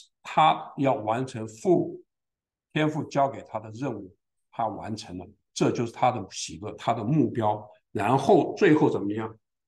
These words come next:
他坐在神的宝座上。所以他从天上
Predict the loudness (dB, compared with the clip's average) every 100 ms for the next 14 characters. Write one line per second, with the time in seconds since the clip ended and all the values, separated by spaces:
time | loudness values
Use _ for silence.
0 | _ _ -8 -6 -4 -4 -4 -6 -6 -6
1 | -6 -10 -12 -18 -20 _ 4 6 8 6
2 | 6 6 4 2 -8 _ _ _ _ _
3 | _ _ _ _ _ _ _ _ 4 6
4 | 6 4 4 4 0 -14